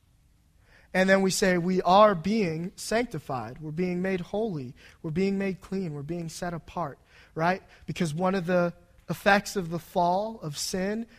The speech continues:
is that now we're under the power of sin. It controls our lives. Uh, we give in to temptation. We can't help but sin. And Jesus, by sending his Holy Spirit, is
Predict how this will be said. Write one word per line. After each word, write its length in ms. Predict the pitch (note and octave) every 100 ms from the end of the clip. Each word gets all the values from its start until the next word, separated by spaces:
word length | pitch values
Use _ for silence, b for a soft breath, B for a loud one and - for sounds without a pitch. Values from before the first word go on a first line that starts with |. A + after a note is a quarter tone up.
| B
is 140 | E3+ D#3+
that 200 | E3+ F#3
now 240 | F#3+ A3
we're 240 | G3+ G3 F#3
under 220 | F#3+ F#3+
the 140 | E3
power 760 | - - G3 G3 E3+ C#3+ C#3+ D#3
of 160 | E3+ C#3+
sin. 460 | - C3+ C3 D#3 F3 b b
It 120 | D#3+ -
controls 520 | F3 - G3 G3 F#3
our 140 | E3+
lives. 500 | E3 D#3+ F3+ G3 F#3+ B B B
Uh, 80 | D3+
we 140 | D3+
give 260 | D3 E3+ F3
in 80 | F#3+
to 80 | F3+
temptation. 640 | - F3 - F3 F3+ F#3+
We 120 | F3+
can't 300 | F3 G3+ E3+ -
help 380 | C#3+ F#3+ A3+ -
but 180 | E3 -
sin. 460 | - D3 D3 F3+ - B B
And 160 | F3 E3
Jesus, 580 | D#3+ G3+ G3+ F#3+ - - b
by 140 | - D#3+
sending 440 | - F#3+ F#3 F3+
his 260 | E3 F3 -
Holy 280 | F#3 F3 D#3
Spirit, 800 | - - G#3 A#3 D#3+ E3 - - _ _ _ b b b G#3
is 680 | A3 G#3 F3+ G#3+ A#3 -